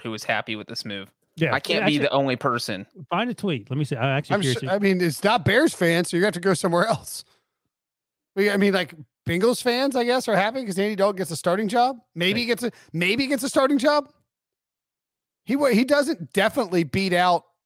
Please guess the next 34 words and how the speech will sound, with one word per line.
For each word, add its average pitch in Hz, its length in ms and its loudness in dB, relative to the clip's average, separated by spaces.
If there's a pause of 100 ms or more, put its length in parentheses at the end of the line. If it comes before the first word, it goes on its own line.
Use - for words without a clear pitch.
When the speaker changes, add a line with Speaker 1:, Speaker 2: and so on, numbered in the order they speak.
(180)
Speaker 3:
Nick 170 180 0
Foles. - 600 -2 (120)
Speaker 2:
That's 175 200 -8
the 170 100 -2
other 170 160 0
thing. 92 300 -8
I - 20 -10
mean, 113 160 -6
is 113 140 -6
that 120 120 -4
a 147 60 -6
guarantee? 160 540 -6 (420)
Speaker 3:
Um, 180 260 2
all 190 60 0
right, 196 140 4
while 208 180 6
we 247 80 2
wait 220 220 2
for, 185 400 4
uh, 165 200 8
Bleep 170 360 0
Wagner 165 280 2
McGuff 151 340 2
to 147 100 -6
join 151 320 0
the, 139 320 -2
the 139 60 -12
podcast, 147 420 -2
which 156 100 -4
I 165 80 2
think 233 220 0
is 208 80 -2
gonna 262 180 2
happen. 214 400 -2